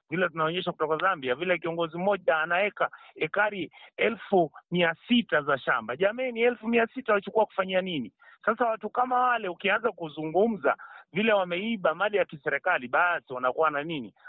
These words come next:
Wanaanza kuwa-, kusema, "Huyo mtu anataka nini? Ana chuki. Huyo mtu anaza-, anataka ku-, uongozi wetu uondoke ili wafanye nini, nini." Uongozi wa Afrika hautaki waambiwe vile tunatumia rasilimali za wananchi.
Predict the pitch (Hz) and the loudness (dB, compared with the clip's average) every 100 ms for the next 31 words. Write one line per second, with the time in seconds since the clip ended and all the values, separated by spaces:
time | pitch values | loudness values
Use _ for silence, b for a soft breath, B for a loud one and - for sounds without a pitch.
0 | B - 120 147 156 - 135 127 131 123 | B -2 0 2 0 2 2 2 -4 -4
1 | 151 131 127 127 151 151 160 160 147 120 | -2 -2 -2 -2 0 0 0 -6 -8 -8
2 | B B - 123 143 131 135 135 147 143 | B B -4 -2 -2 -2 -2 -2 -2 -2
3 | 117 123 120 - 175 147 147 - B B | 0 -2 -4 -4 -6 -6 -8 -8 B B
4 | 151 165 160 165 160 143 135 135 131 127 | 0 2 2 0 0 0 0 0 -2 -2
5 | 131 156 151 143 135 123 131 143 139 135 | -2 -2 -2 -4 -6 -8 -6 -2 0 2
6 | 156 165 151 143 143 160 - 143 151 170 | 0 0 -2 -4 0 0 0 -6 -2 0
7 | 143 165 165 156 160 160 165 160 120 - | 2 0 -4 -6 -6 -6 -4 -6 -6 -12
8 | _ B B B - 156 160 165 190 180 | _ B B B 0 2 2 2 0 2
9 | 160 151 147 - 220 175 139 113 B B | 2 2 0 -2 -2 0 -2 -2 B B
10 | B - 151 160 - 190 202 170 - 139 | B -4 -4 -6 -4 -2 -2 -8 -14 -10
11 | 123 B B - 156 151 156 175 185 165 | -10 B B 0 2 2 0 0 4 4
12 | 147 131 165 180 170 - 139 131 - 139 | 2 0 -6 0 0 0 -6 -8 -8 -8
13 | 160 165 156 135 131 127 - 135 151 156 | -2 0 2 2 0 0 -4 -2 -2 -2
14 | 135 127 131 143 131 - | -2 0 0 -2 -6 -12